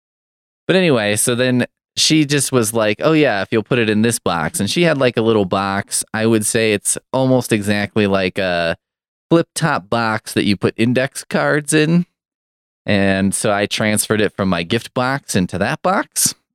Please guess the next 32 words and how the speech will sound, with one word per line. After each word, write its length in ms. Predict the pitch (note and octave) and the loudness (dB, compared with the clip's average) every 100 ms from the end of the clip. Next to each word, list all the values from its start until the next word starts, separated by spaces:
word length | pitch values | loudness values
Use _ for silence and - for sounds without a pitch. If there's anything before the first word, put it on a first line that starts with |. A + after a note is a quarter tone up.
| - | -4
and 260 | G2 F#2 | 0 0
she 120 | F#2+ | -2
closed 340 | F2+ A2+ A#2+ A#2 | -4 0 0 2
the 100 | B2+ | 2
lid, 320 | D3 F#3 F#3+ | 4 4 2
and 380 | G#2 F2+ F2 D#2 - _ _ _ _ _ | 2 2 0 -2 -6 _ _ _ _ _
that's 220 | B2 B2+ | -4 -4
the 200 | B2+ C3+ | 0 2
end 200 | C3 D3 | 2 0
of 60 | C#3 | 0
that 200 | A2 F2+ | -2 -2
chapter. 600 | - D#2 - - G#1 - _ _ _ _ _ _ - | -4 -4 -6 -4 -2 -4 _ _ _ _ _ _ -4
So 100 | G3+ | 0
it 80 | G3 | 0
turned 240 | B3+ B3+ | 0 0
out 240 | G3+ E3 C#3 | 2 4 4
I 140 | B2 | 2
was 180 | A#2+ G#2+ | 2 2
worried 280 | A#2+ B2+ A2+ | 2 4 2
about 280 | G#2 F#2+ | 2 0
nothing, 540 | G2+ G#2 G2+ D#2+ D#2 E2 | -2 -4 -2 -2 -2 -4
'cause 160 | G2+ | -4
I 80 | G#2 | -4
could 160 | - D#3+ | -2 0
have 120 | A2+ | 0
brought 300 | B2 A2+ A2 | 0 -2 -2
it 140 | G2+ | -2
in 180 | G2 F#2 - _ - | 0 -2 -4 _ -2
just 220 | - - | -2 0
about 260 | C#3+ A#2+ | 0 0
anything, 500 | G#2+ A2+ A#2 C#3 C3+ | 0 -2 -2 0 2
including 680 | C3 G2+ - A#2 A2 G2+ F#2+ | 2 2 2 2 2 2 -2